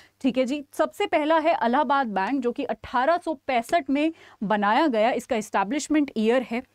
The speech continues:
राइट? हालांकि ये सबसे पहला, या फिर हम बोल सकते हैं कि इंडियंस इसको नहीं ओन करते थे। उसके बाद आता है पंजाब नेशनल बैंक, जो कि अठारह सौ चौरानवे में आया।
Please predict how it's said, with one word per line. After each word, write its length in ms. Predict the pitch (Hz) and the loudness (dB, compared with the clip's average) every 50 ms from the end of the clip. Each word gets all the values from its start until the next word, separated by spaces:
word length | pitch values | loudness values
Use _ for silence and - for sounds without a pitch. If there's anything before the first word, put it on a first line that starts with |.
| _ _ _ - | _ _ _ -6
राइट? 280 | 202 202 208 269 - - _ - - - - | -2 0 0 0 -2 -4 _ -20 -20 -16 -4
हालांकि 440 | - 262 226 254 294 320 311 - 311 | -2 0 2 2 2 0 2 2 0
ये 280 | 311 285 254 269 277 | 2 2 2 0 0
सबसे 360 | 269 - 254 247 - - 302 | 0 -4 -6 -4 -2 -2 -2
पहला, 440 | - - 247 226 233 254 269 247 - - | 0 0 -2 -2 0 0 0 0 0 -2
या 160 | 214 247 233 | 0 -2 -2
फिर 160 | 226 - 269 | 0 0 -2
हम 200 | 226 262 247 240 | 0 0 0 0
बोल 180 | 220 233 247 262 | 2 0 0 0
सकते 320 | - 262 247 - - 254 | -2 -6 -8 -4 -4 -2
हैं 120 | 226 254 269 | -2 -2 -2
कि 100 | - - | -4 -4
इंडियंस 460 | - - 254 254 254 311 320 320 - | 0 2 2 4 4 2 0 0 0
इसको 300 | - 247 247 - - 262 | -4 -6 -6 -2 -2 0
नहीं 280 | 240 208 190 233 262 247 | 0 0 0 0 0 0
ओन 280 | - 226 233 220 214 | 0 -2 -2 -2 0
करते 340 | 208 214 185 170 - 214 220 214 247 | 0 -2 -4 -2 -2 -2 -2 -2 -4
थे। 120 | 269 269 - - - - - | -6 -6 -8 -18 -20 -10 -6
उसके 260 | 302 - - - 403 | -6 -4 -2 -2 0
बाद 240 | 311 349 349 349 339 | 2 2 2 2 2
आता 200 | 311 294 302 330 | 0 0 0 0
है 120 | 302 330 349 | 0 0 0
पंजाब 460 | - 294 233 226 220 220 254 294 277 | 0 0 -2 0 2 2 0 0 0
नेशनल 400 | 262 240 208 214 - 269 262 262 | -2 -2 -2 -4 -4 -6 -6 -4
बैंक, 360 | 208 220 214 220 262 269 214 | -4 -4 -4 -2 -2 -2 -2
जो 80 | 214 214 | -4 -4
कि 100 | 277 - | -4 -6
अठारह 460 | - 208 _ - 240 233 254 294 285 | -6 -6 _ -4 -2 0 0 0 0
सौ 120 | - 277 | 0 -4
चौरानवे 540 | 240 - - 190 190 190 208 233 247 262 254 | -4 -2 -2 0 0 0 0 0 -2 -2 -2
में 160 | 240 247 - | -2 -2 -2
आया। 300 | - 226 196 208 233 - | -2 0 0 0 0 -2